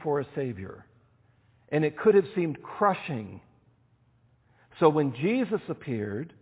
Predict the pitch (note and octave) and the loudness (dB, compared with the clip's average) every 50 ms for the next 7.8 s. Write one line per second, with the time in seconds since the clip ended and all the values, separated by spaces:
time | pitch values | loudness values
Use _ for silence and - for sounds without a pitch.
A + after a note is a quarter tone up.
0 | _ _ _ _ _ _ _ _ _ _ - D3+ D3+ F#3 A#3 A#3+ A#3+ - - - | _ _ _ _ _ _ _ _ _ _ -4 -2 0 0 0 -2 -4 -8 -10 -8
1 | - - E3+ F#3 F#3+ F3 B2+ D#3+ G3+ A3+ A3 F3+ D#3 C#3 B2+ A#2+ A2 G2+ G2 G2 | 0 2 2 4 4 2 2 2 2 2 2 2 2 0 0 0 -2 -2 -2 -2
2 | G2 B2 E3+ G3 - - - _ _ _ _ _ _ _ _ _ _ _ _ _ | -2 -4 -4 -6 -8 -16 -20 _ _ _ _ _ _ _ _ _ _ _ _ _
3 | _ _ _ _ _ - - C3+ C3+ D3 D3+ D3 - - F#3+ A3 A3+ F#3 E3+ D#3+ | _ _ _ _ _ -4 -4 -2 2 2 2 2 2 -2 -4 -2 -2 0 2 2
4 | D3+ C#3+ C#3+ A#2+ - C#3 C3 A#2 - - D3 D3 C#3+ D3 - C#3 C3+ C3 B2 - | 2 2 0 -4 -6 -8 -10 -10 -6 -4 -4 -4 -4 -6 -8 -8 -8 -8 -8 -10
5 | - - C3+ C#3 C#3 C#3 C#3 B2 - - - - - _ _ _ _ _ _ _ | -10 -8 -6 -4 -2 -2 -4 -4 -8 -14 -20 -20 -20 _ _ _ _ _ _ _
6 | - A#2+ A#2+ A#2 A2 - - - E3+ E3 D3+ A#2+ G#2 - - - - - _ - | -6 -4 -4 -4 -4 -8 -8 -4 -2 -2 0 -2 -4 -6 -14 -20 -20 -20 _ 0
7 | D3 C#3 C3 A2+ - - C#3+ D3 D#3 F#3+ G#3+ - - - F#3+ - | 2 2 2 0 -4 -6 0 2 2 2 2 0 -2 -4 -6 -6